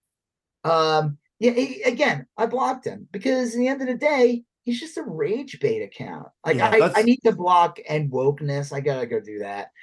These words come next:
Speaker 2: Yeah.
Speaker 1: Like, I don't care if my feed just consists of, like, people
Speaker 2: Uh,
Speaker 1: talking
Speaker 2: yeah.
Speaker 1: about movies or,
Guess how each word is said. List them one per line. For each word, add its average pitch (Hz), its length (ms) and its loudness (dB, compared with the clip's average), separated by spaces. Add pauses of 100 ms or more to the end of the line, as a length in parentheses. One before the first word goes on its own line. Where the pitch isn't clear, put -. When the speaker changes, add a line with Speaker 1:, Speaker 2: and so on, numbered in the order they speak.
Speaker 2:
Yeah. 117 240 0
Speaker 1:
Like, 165 200 2 (340)
I 226 80 4
don't 427 180 0
care 359 360 2
if 143 60 -10
my 208 140 4
feed 254 420 -2
just 240 220 -6
consists 214 580 0
of, 180 220 2
like, 160 580 -6 (540)
people - 240 -6
Speaker 2:
Uh, 240 80 0
Speaker 1:
talking 170 140 4
Speaker 2:
yeah. 214 140 6
Speaker 1:
about 151 260 -6 (480)
movies 170 800 0
or, 117 360 0